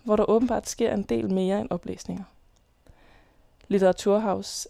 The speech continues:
er et bekendtskab værd, som, så vidt jeg ved, det eneste kulturhus i København, der er dedikeret til litteratur. Og som vel at mærke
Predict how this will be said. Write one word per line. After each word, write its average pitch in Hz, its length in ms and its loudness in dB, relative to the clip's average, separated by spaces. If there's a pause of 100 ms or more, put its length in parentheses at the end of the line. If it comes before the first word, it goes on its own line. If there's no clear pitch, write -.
er 185 200 -2
et 170 100 -6
bekendtskab 202 640 -6
værd, 196 220 -4 (680)
som, 175 300 0
så - 120 -4
vidt 202 180 -2
jeg 208 100 2
ved, 196 120 4
det 185 180 -4
eneste 196 420 -2
kulturhus 185 640 -6
i - 40 -12
København, 240 640 -4
der 196 80 0
er 190 40 -2
dedikeret 190 760 -4
til 180 120 -6
litteratur. 180 500 -6 (1300)
Og 196 100 2
som 190 160 2
vel 190 140 6
at 202 60 6
mærke 190 300 0